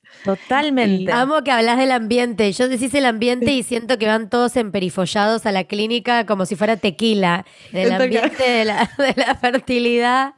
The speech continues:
Speaker 3: Amo, amo.
Speaker 2: <laughs> Me, me gusta abrir este mundo, chicas. Eso es así, para que se conozca, para que sepan.
Speaker 3: ¿La beta
Speaker 2: Em,
Speaker 3: espera qué es?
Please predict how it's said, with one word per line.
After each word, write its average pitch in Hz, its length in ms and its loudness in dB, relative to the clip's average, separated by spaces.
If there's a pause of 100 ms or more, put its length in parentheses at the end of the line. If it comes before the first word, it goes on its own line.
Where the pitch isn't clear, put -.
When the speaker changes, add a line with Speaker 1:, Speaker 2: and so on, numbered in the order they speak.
(100)
Speaker 3:
Amo, 226 320 -2
amo. 226 340 0
Speaker 2:
<laughs> - 20 -20
Me, 269 300 -2 (300)
me 262 160 2
gusta 320 320 0
abrir 247 240 0
este 247 240 0
mundo, 220 340 2
chicas. 190 380 -4
Eso 214 100 -4
es 220 80 -2
así, 214 240 0
para 185 240 0
que 196 80 -4
se 202 160 -2
conozca, 220 460 0
para 190 180 -2
que 196 80 -6
sepan. 196 400 -6 (420)
Speaker 3:
¿La 214 180 2
beta 269 240 2
Speaker 2:
Em, 196 100 0
Speaker 3:
espera 294 340 2
qué 214 340 0
es? - 200 -10